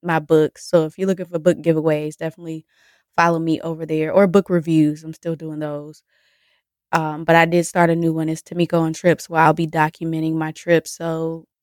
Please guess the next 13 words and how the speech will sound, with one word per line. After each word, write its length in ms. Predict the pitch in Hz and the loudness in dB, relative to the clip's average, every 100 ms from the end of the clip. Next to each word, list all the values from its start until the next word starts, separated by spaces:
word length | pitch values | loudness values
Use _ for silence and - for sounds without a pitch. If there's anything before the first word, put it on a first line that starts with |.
| - | -14
if 180 | 160 | -10
you 100 | 180 | -6
wanna 200 | 170 165 | -2 -2
go 240 | 156 165 160 | 0 2 4
any 180 | 170 170 | 2 0
of 80 | |
the 80 | 156 | -4
places 420 | 160 180 156 165 - | 0 0 0 -4 -4
that 120 | 151 | -2
I've 260 | 151 156 | 0 -2
went, 260 | 165 165 - | 0 0 -2
you'll 160 | 165 160 | -8 -10
see 540 | - 165 160 165 165 | -14 -20 -20 -20 -20